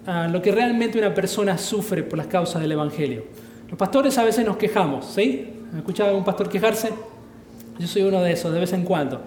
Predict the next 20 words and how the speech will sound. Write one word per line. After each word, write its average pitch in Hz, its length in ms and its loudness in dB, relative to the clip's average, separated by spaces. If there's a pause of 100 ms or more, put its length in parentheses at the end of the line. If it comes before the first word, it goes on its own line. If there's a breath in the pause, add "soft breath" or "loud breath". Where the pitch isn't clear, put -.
(280 loud breath)
Yo 208 120 0
todos 269 160 6
los 247 100 4
domingos 226 680 2
a 190 60 4
la 190 140 4
tarde 214 240 4
renuncio, 190 580 2
pero 175 220 0
nuevamente 220 560 4
el 196 100 4
lunes 208 260 4
a 202 60 4
la 190 80 4
mañana 202 460 2 (440 loud breath)
aplico 202 380 2
a 196 60 6
mi 185 100 4
trabajo 185 480 4
nuevamente. 170 680 0